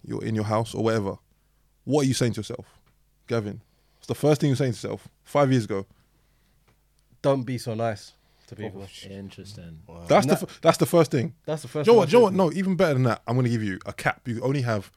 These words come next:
Speaker 1: three sentences you can say to your, yourself, and then you come back to now.
Speaker 3: Oh,
Speaker 2: Three
Speaker 3: okay.
Speaker 2: sentences.
Speaker 1: Three sentences. That's it. So don't be so nice. Is that, was that one of your sentences?
Speaker 2: Yeah.
Speaker 1: Yeah?
Speaker 2: Yeah.
Speaker 1: What's your second sentence?
Speaker 2: Focus on you.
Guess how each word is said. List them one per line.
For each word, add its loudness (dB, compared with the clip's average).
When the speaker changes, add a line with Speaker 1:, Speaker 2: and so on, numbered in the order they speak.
Speaker 1:
three 4
sentences -2
you -10
can -8
say -2
to -10
your, -8
yourself, -10
and -6
then 0
you -2
come -2
back -6
to -8
now. -6
Speaker 3:
Oh, -10
Speaker 2:
Three -10
Speaker 3:
okay. -10
Speaker 2:
sentences. -10
Speaker 1:
Three 0
sentences. -4
That's -8
it. -6
So -4
don't 4
be 2
so 2
nice. 0
Is -4
that, -2
was -2
that 2
one -4
of -2
your -2
sentences? -4
Speaker 2:
Yeah. -2
Speaker 1:
Yeah? -12
Speaker 2:
Yeah. -6
Speaker 1:
What's -8
your -10
second -4
sentence? -10
Speaker 2:
Focus -8
on -10
you. -10